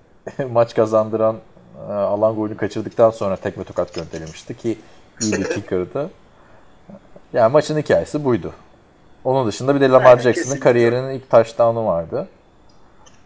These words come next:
Speaker 2: Bir de Will Smith'in intikam maçıydı bu falan.
Speaker 1: <laughs>
Speaker 2: Sevsinler, ha canım benim.
Speaker 1: Ya şey,
Speaker 2: İntikam
Speaker 1: şey ne diyorsun bu Tyson Hill'i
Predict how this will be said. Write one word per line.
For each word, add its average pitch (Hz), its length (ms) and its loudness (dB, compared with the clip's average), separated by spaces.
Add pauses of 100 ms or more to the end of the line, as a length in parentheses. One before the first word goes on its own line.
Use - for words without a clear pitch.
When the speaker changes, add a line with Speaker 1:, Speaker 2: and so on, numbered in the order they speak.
Speaker 2:
Bir - 80 -2
de 220 60 6 (140)
Will 285 180 2
Smith'in 277 440 -2
intikam 240 460 0
maçıydı 190 360 -8
bu - 140 -8
falan. 156 200 -14 (400)
Speaker 1:
<laughs> - 400 -20
Speaker 2:
Sevsinler, 180 640 0
ha 180 140 -2
canım 208 260 -2 (100)
benim. 156 100 -8 (100)
Speaker 1:
Ya 208 200 12
şey, 208 260 8
Speaker 2:
İntikam - 260 0
Speaker 1:
şey 208 360 6
ne 294 160 2
diyorsun 139 360 0
bu 123 100 -10
Tyson 143 420 8
Hill'i 135 400 -6